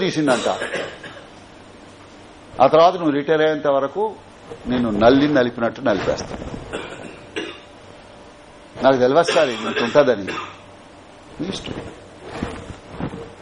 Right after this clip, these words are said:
లెక్చర్ అయిపోయిందండి. నోట్బుక్ ఉన్నవాళ్ళు, ఇంట్రెస్ట్ ఉన్నవాళ్ళు, ఇందాక చెప్పా కదా కొంత ఇన్ఫర్మేషన్ ఇస్తానని,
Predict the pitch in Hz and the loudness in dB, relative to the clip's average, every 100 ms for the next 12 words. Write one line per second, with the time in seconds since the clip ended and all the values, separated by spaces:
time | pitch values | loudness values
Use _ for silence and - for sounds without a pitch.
0 | - 226 - - - - - - - - | -20 -18 -18 -18 -18 -20 -20 -20 -20 -20
1 | - - 131 - 165 139 131 127 120 123 | -14 -4 -4 4 6 8 6 2 2 2
2 | 127 - - - - - 135 143 143 135 | 2 0 -4 -18 -4 4 6 6 2 2
3 | 131 135 156 170 123 147 - 123 127 135 | 4 6 6 2 0 0 0 2 6 6
4 | 139 117 131 135 - 120 139 131 160 165 | 4 0 2 2 0 2 4 4 2 0
5 | 117 120 120 147 131 131 - 110 - 123 | -2 -2 2 4 4 0 -2 -2 2 4
6 | 131 | 2